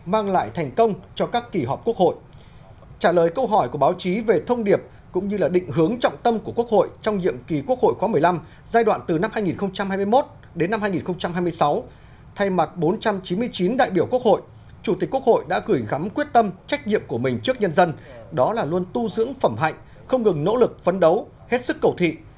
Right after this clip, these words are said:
gần dân, trọng dân để lắng nghe ý kiến của nhân dân. Để đáp ứng yêu cầu trong tình hình mới, Quốc hội sẽ luôn đổi mới, nâng cao chất lượng hoạt động, nhất là trong công tác lập pháp, với giải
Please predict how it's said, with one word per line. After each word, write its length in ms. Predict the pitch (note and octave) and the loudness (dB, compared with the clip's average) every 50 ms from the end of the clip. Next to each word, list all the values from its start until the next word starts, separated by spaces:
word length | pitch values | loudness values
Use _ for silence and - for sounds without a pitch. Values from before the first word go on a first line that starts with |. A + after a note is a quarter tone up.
| - - | -18 -4
gần 260 | C#3 C#3+ F#3 E3 D3 | 0 2 2 2 2
dân, 260 | D#3 A3+ A#3 A3+ F#3+ - - - | 2 2 2 0 -2 -8 -8 -4
trọng 200 | - A3 - A3 | -2 -2 -2 0
dân 220 | - G#3+ G#3 F#3+ - - - - - | 2 2 2 2 -2 -8 -12 -10 -2
để 120 | F#3 D3+ C3+ | 2 2 2
lắng 240 | C3+ D3 F#3 G#3+ | 2 0 0 0
nghe 140 | A#3 A#3+ A#3 | 0 0 0
ý 180 | G3 F#3 F3+ G3 | 0 0 -2 -4
kiến 340 | - - G3 F3+ F#3+ C4 C4+ | -4 0 2 2 2 2 2
của 120 | C4+ G3+ - - | 0 0 0 0
nhân 120 | F3+ D#3+ | 0 4
dân. 200 | G3+ F#3+ F3+ D3 - - - - - - - - | 4 4 4 2 -4 -10 -18 -20 -20 -14 -4 0
Để 120 | F3+ D3 | 2 2
đáp 160 | F3+ A#3+ - | 2 2 0
ứng 180 | - E3+ G3+ A3 | 0 -2 -2 0
yêu 180 | - B3+ B3+ | 2 2 2
cầu 280 | B3 B3+ G3+ E3+ C#3+ B2 - | 4 4 4 4 4 2 0
trong 120 | G#3+ G3+ | -4 -4
tình 140 | - F3+ C#3 | -4 -4 -4
hình 140 | C#3+ C3+ C3+ | -4 0 2
mới, 260 | C3+ C3+ D3 A3 B3+ - - - - - - | 4 4 4 4 0 -4 -14 -20 -20 -6 -2
Quốc 160 | - B3 B3 | 0 0 2
hội 200 | - G3+ D#3+ - | 2 2 2 2
sẽ 160 | - - - | -2 -6 -4
luôn 220 | G3 G#3 G#3+ G3 F#3 | -2 0 0 2 2
đổi 140 | F3 C3+ A2 | 2 2 4
mới, 300 | B2+ C3+ C#3+ F3+ B3+ - - - - - | 4 2 2 2 0 -4 -10 -8 -2 0
nâng 120 | A3+ G#3+ | 0 2
cao 160 | - A3 F#3+ | 2 2 0
chất 180 | F#3 - C4+ B3 | 0 0 0 0
lượng 160 | B3 - A#2 | 0 0 2
hoạt 140 | C#3+ C3+ C#3 | 0 2 4
động, 160 | D#3+ D3+ - - - - - - - | 4 4 4 2 -6 -20 -14 -4 0
nhất 220 | F#3 C4+ - - | 2 2 2 2
là 160 | F3+ E3 D3 C3 | 2 0 0 0
trong 220 | - - F3+ F3 - | 0 -2 -4 -4 -2
công 160 | G3+ E3 D#3 | -4 -4 -2
tác 180 | - A3+ A#3 A3 | -2 -4 -2 0
lập 120 | F#3 - - - | 0 -2 0 0
pháp, 180 | A#3+ C4 C4 - - - - - - | -2 -2 -2 -4 -10 -20 -20 -18 -2
với 220 | D#3+ D#3+ F3 A3+ A3+ | 2 4 4 4 4
giải 180 | B3 F#3+ C#3 | 2 0 0